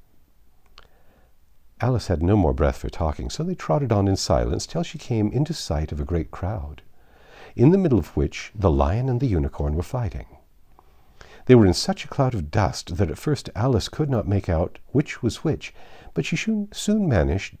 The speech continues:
managed to distinguish the unicorn by his horn. They placed themselves close to where Hatta, the other messenger, was standing watching the fight, with a cup of tea in one hand and a piece of bread and butter in the other. "He's only just out of prison, and he hasn't finished his,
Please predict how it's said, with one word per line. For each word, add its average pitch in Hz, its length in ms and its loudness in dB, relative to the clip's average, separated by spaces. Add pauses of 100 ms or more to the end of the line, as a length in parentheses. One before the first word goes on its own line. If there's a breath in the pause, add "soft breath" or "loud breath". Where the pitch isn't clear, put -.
(100)
managed 95 580 0
to 107 120 0
distinguish 127 760 -4
the 101 100 2
unicorn 101 560 -2
by 73 160 2
his 80 180 -6
horn. - 420 -8 (1400 loud breath)
They 127 80 8
placed - 300 0
themselves 101 480 4
close - 300 2
to 104 100 0
where 92 140 6
Hatta, 85 580 -4
the 104 120 6
other 123 160 6
messenger, 76 420 2
was 80 120 -2
standing 95 460 -2
watching 76 320 -2
the 120 60 -2
fight, - 380 -6 (500 loud breath)
with 143 100 4
a 147 60 4
cup 180 180 -2
of 208 80 -6
tea 151 220 0
in 123 100 2
one 82 180 4
hand 73 440 -2
and 82 80 0
a 85 40 -2
piece 160 280 -2
of 76 140 -2
bread 76 200 -2
and 139 140 0
butter 73 220 -2
in - 180 -4
the 101 120 0
other. 147 260 -6 (1900 loud breath)
"He's 185 180 6
only 202 240 8
just 127 260 2
out 127 120 2
of - 80 -6
prison, 90 380 2
and 123 140 2
he 123 60 4
hasn't 156 380 -2
finished 101 340 -2
his, - 180 -6